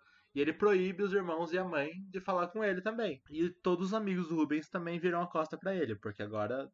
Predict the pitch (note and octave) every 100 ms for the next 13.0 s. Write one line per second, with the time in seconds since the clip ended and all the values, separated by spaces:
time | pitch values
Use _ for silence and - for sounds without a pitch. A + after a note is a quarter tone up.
0 | _ C3+ A#2 C3 D3 C#3 D3+ - F3 F#3
1 | F#3 E3 D#3 C#3+ C#3+ D3 C#3+ D3 - D3+
2 | C#3 G2 G2+ - _ - G#3 A#3 G#3+ G3
3 | G3+ G3 F#3+ F#3+ - C#3+ D#3 G3 F#3+ E3+
4 | F3+ F#3+ - C#3+ D3 F3 F#3 - _ _
5 | - G#3+ E3 C#3 C#3 - D3 C#3 C#3 C#3
6 | E3 G3 C3 - G2+ G2+ G#2+ A#2 _ _
7 | - - B2+ A#2+ C3+ C#3 B2 A#2 A#2 A#2+
8 | C3+ - E3 E3 B2 G#2+ G#2+ - - B2
9 | B2 - G#2+ - G#2 G#2+ - _ _ _
10 | _ _ A#2 - C3 A#2+ A2+ A2+ A#2 A2+
11 | A2 G2+ G2+ A2+ A#2 - A#2+ A#2+ A2+ A2+
12 | C3 C#3 B2+ B2+ _ _ D#3+ E3 F3 F3+